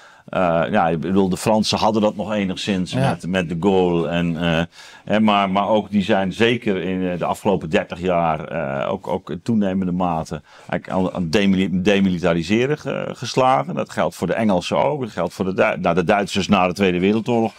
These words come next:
Speaker 1: hebben natuurlijk nooit een, een, meer een defensie gehad,
Speaker 2: Ja.
Speaker 1: eh, die op, op, op, ja, op, op, op, op serieuze oorlog is voorbereid. Maar het betekent ook dat je dus, dus een, een, met een generatie te maken, eh, hebt, een generatie politici,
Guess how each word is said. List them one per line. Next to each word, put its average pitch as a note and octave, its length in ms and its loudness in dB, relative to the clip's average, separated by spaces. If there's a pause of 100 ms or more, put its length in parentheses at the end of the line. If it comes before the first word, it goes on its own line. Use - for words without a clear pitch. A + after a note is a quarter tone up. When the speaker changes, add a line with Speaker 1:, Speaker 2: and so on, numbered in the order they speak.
(220)
Speaker 1:
hebben G#2 200 0
natuurlijk A2 280 2
nooit A2 200 2
een, G#2+ 260 0 (320)
een, G2+ 200 0
meer G#2 180 6
een G2 140 6
defensie G#2 560 0
gehad, F#2+ 400 0
Speaker 2:
Ja. C3 160 2
Speaker 1:
eh, F#2 200 0
die F#2 220 2
op, E2+ 160 -2
op, E2+ 180 -2 (100)
op, - 360 -4 (140)
ja, E2+ 280 0
op, - 180 -6 (180)
op, F2+ 160 -8 (100)
op, - 260 -4
op - 160 -6
serieuze A2 520 4
oorlog G2 320 0
is F#2 100 -10
voorbereid. A#2 640 -6 (640)
Maar A2+ 200 2
het A#2+ 100 0
betekent D#3+ 300 0
ook D3+ 380 2
dat D3 200 0
je C3 100 -2
dus, B2 360 0
dus A#2 380 -2
een, G#2+ 320 -4
een, G#2 140 -4
met A2 120 -2
een A#2 80 0
generatie C#3+ 640 2
te B2 100 -4
maken, F2 400 0 (560)
eh, E2+ 80 -6
hebt, F2 340 0
een G2+ 100 -4
generatie A#2 480 2
politici, A2 640 0